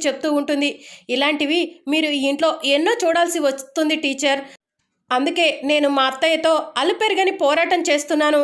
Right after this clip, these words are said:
అని చెప్పి సీత చెప్తూ ఉంటుంది. "పాపం ప్రీతి కాలు వెనికి బాధపడుతూ ఉంటే మీరు ఓదార్చారు, ఆ పని చేయవలసిన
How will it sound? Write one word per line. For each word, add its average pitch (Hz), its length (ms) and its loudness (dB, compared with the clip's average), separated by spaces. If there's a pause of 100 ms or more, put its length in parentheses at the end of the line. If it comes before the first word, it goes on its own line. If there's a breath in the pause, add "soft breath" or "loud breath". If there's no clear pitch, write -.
(140)
అని 294 220 0
చెప్పి 294 320 0
సీత 294 300 -2 (140)
చెప్తూ 320 260 -2
ఉంటుంది. 302 420 0 (800)
"పాపం 320 340 2
ప్రీతి 349 380 0
కాలు 330 340 0
వెనికి 359 380 0
బాధపడుతూ 330 480 0
ఉంటే 320 260 2 (300)
మీరు 311 300 0
ఓదార్చారు, 311 580 2 (180)
ఆ 285 100 2
పని 320 240 0
చేయవలసిన 339 540 0